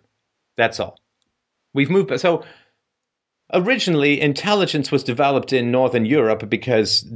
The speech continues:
people who weren't smart and able to defer gratification and see the results of particular actions, like eating their seed crop or not planting any crops or, you know, eating their, um, last cow,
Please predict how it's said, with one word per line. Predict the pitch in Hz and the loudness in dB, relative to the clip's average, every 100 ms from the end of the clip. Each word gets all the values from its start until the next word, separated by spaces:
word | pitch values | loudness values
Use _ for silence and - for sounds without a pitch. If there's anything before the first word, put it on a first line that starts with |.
| 107 | -4
people | 190 165 | -2 0
who | 139 139 | 0 0
weren't | 135 123 | 0 0
smart | - 147 131 123 | -2 0 0 0
and | 117 | -2
able | 107 120 113 | -2 -2 -2
to | 110 | -8
defer | 101 - 127 | -8 -2 -2
gratification | 117 113 107 92 147 143 135 110 | 0 -2 -2 -6 -2 -2 -2 -6
and | 101 | -6
see | - 175 170 | -4 0 0
the | 117 | 0
results | 107 104 113 113 - | 0 0 0 0 -4
of | 98 | -6
particular | 87 - 117 98 98 | -6 -4 0 0 0
actions, | 104 104 - 95 87 | 0 -2 -4 -6 -2
like | 90 90 - | -4 -4 -4
eating | 117 104 | -2 0
their | 98 95 | 0 -2
seed | - 120 101 | 0 0 -2
crop | - 107 98 | -2 -2 0
or | 92 | -2
not | 92 107 - | 0 -2 -2
planting | 104 104 - 98 | -4 -4 -2 -2
any | 95 | -2
crops | 85 120 110 107 - | -2 0 0 0 0
or, | 95 85 85 - _ | 0 0 -2 -8 _
you | 92 | -2
know, | 92 90 | 0 0
eating | 113 110 101 98 | 0 0 2 2
their, | 92 90 - - _ _ | 0 0 -4 -10 _ _
um, | - 87 85 | -4 -2 0
last | 92 98 95 - | 0 0 -2 -6
cow, | - 107 92 95 | -2 0 2 0